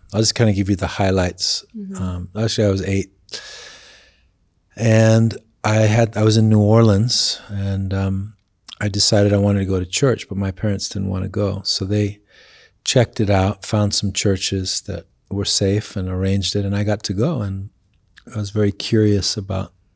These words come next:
Speaker 1: God.
Speaker 2: Mm.
Speaker 1: And I found some churches were more celebratory than others, and, but it was, you know, it was a good experience. And then had,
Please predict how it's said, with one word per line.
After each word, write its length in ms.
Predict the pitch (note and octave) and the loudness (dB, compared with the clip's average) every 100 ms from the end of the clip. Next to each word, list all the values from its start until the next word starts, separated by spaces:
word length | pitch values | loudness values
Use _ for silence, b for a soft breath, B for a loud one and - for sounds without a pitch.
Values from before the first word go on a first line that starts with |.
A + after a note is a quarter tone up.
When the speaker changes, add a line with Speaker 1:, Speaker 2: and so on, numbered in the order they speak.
| _ _ _ _ _ | _ _ _ _ _
Speaker 1:
God. 360 | - B2 G#2+ F#2+ _ _ _ _ | -4 -2 -2 -6 _ _ _ _
Speaker 2:
Mm. 380 | G#3 G#3 G#3 G#3 G3+ B B B B B B B B _ _ _ _ | -12 -12 -14 -16 -18 B B B B B B B B _ _ _ _
Speaker 1:
And 380 | A2 G#2+ G#2+ A2 | -2 2 2 2
I 60 | |
found 300 | G#2+ B2+ A2 | 2 2 4
some 260 | - A#2+ A#2 | 4 4 2
churches 540 | - C3 A#2 - G#2+ | 4 4 4 0 2
were 100 | A2+ | 2
more 280 | A2+ A2+ A2+ | 4 6 6
celebratory 840 | G#2+ - A2+ A2+ A2+ - A#2+ A2 | 4 4 6 4 2 2 4 4
than 140 | G#2+ G#2+ | 6 4
others, 520 | A#2 B2 C3 B2 - | 6 6 4 4 0
and, 260 | A2 G#2 G2+ | -2 -4 -4
but 100 | A2 | -2
it 40 | |
was, 300 | A2+ G#2 - - | 0 -2 -4 -4
you 80 | C#3 | -2
know, 140 | C#3+ | 0
it 20 | |
was 140 | B2+ G#2+ | -2 -4
a 40 | |
good 180 | G#2+ G#2+ | -2 0
experience. 760 | G#2 - G#2 G2+ A2 - - - | 0 0 2 2 0 -2 -8 -6
And 180 | G#2+ A2 | -4 0
then 360 | A2+ A2+ A2+ - _ _ _ _ _ _ _ _ _ _ _ - B B B B B B B _ _ _ _ | 0 0 -4 -10 _ _ _ _ _ _ _ _ _ _ _ -14 B B B B B B B _ _ _ _
had, 420 | - - B2+ A#2 | -6 0 2 0